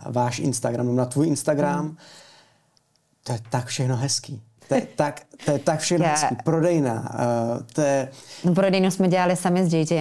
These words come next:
Speaker 2: M, protože jsme přesně věděli, že pokud to
Speaker 1: Jo.
Speaker 2: budeme zadávat lidem,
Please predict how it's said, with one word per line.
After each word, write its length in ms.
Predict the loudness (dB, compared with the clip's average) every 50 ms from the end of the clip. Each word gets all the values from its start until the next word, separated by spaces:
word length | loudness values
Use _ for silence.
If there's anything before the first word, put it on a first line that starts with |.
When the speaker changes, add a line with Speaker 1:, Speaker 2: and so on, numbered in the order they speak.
| 2 0
Speaker 2:
M, 140 | 0 0 0
protože 380 | 0 -2 0 2 2 2 2
jsme 180 | 2 2 0 0
přesně 420 | 2 0 0 0 2 2 2 4
věděli, 420 | 4 4 4 4 4 4 2 2 2
že 120 | 2 0
pokud 280 | 0 0 -2 0 -2 -4
to 160 | -2 -2 0 0
Speaker 1:
Jo. 60 | 2
Speaker 2:
budeme 300 | 2 2 2 2 2 2
zadávat 460 | 2 2 2 2 2 2 0 0 0
lidem, 480 | 0 2 2 2 2 2 2 2 2